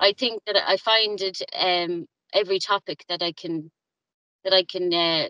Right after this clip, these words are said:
kind of, I suppose, um, tune in, even though it's online, and I still have a hundred and fifty things to do in the house, that I can still focus because I'm interested in it, you know? So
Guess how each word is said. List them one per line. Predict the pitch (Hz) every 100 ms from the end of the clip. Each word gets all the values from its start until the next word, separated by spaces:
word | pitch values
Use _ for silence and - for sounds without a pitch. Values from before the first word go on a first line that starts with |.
| -
kind | 202 190 180
of, | 160 - -
I | 135
suppose, | - - 180 175 -
um, | 170 170 165 156 156 _ _ _ -
tune | - - 240 226
in, | 220 185
even | - 226 240
though | 214
it's | 196 208
online, | 196 196 185 165 147 160 _ _ _
and | 180
I | 185
still | - 214
have | 185
a |
hundred | 190 190 170 160
and | 165 - -
fifty | 196 - - 160
things | - 185 180 -
to |
do | 160 185 175
in | 165
the |
house, | 165 175 175 - - _ _ _ _ -
that | 190
I | 175
can | -
still | 170 - 202 381
focus | - 196 - - - - - _ _ _ _ _ -
because | - 180 180
I'm | 170
interested | 190 175 143 147 - 160
in | 143
it, | - -
you | 165
know? | 165 175 - _ _ _
So | _ - 156 147